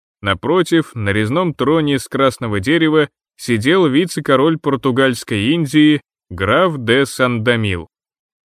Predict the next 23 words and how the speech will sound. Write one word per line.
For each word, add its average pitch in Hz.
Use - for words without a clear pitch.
Чуть 190
сбоку, 139
на 127
стуле 147
немного 127
поменьше, 135
но 110
также 120
искусно 127
украшенном 120
сложной 123
растительной 113
резьбой, 110
сидела, 156
проглотив 143
палку, 135
и 127
мило 131
улыбалась 120
почти 131
чёрными 120
зубами 117
графиня. 110